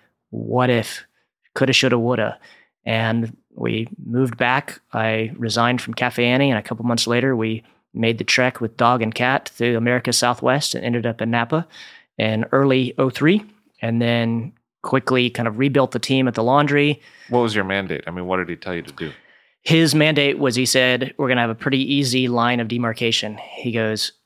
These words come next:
Speaker 1: "His job had to do everything with food and vision." He says, "Everything else as it relates to any liquid is your problem." And I went, "Well, everything?" He goes, "Yes." So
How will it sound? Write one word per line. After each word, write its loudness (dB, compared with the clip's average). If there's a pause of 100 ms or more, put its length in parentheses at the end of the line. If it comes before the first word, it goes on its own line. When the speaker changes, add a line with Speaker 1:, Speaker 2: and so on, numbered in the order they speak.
(160)
Speaker 1:
"His 0
job 4
had -4
to -4
do 0
everything 0
with -4
food 2
and 2
vision." -2 (240)
He -8
says, -4
"Everything 2
else 0
as -4
it -2
relates 0
to -4
any 2
liquid 2
is -2
your -2
problem." -4 (800)
And 2
I 4
went, 0
"Well, -4 (200)
everything?" 2
He -2
goes, -4
"Yes." 0
So 0